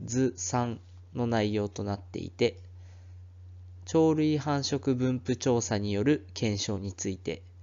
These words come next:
が書かれています。では次に、丸二番です。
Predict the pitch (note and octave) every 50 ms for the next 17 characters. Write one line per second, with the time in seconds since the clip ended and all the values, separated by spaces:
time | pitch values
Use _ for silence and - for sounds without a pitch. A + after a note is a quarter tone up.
0 | - - D#3 - - - - G#2+ - G#2 G2 G2+ - - - - - - - -
1 | - - - - - - - - - - - - - - - - - - - -
2 | - - - - - - - - - - - - - - - - - - - -
3 | - - - - - - - - - - - - - - - - - - - -
4 | - - - - - - - - - - - - - - - - - - - -
5 | - - - - - - - - - - - - - B2 A2+ G#2+ G#2+ G2+ - -
6 | A#2+ A#2 B2 A#2 G#2+ G#2 G2+ - - - - - - - - - - - - A2
7 | A2+ A2+ A2 A2 A2+ G#2 G#2 G2 F#2+ F#2+ G2 G#2 A#2 A#2+ - - - - -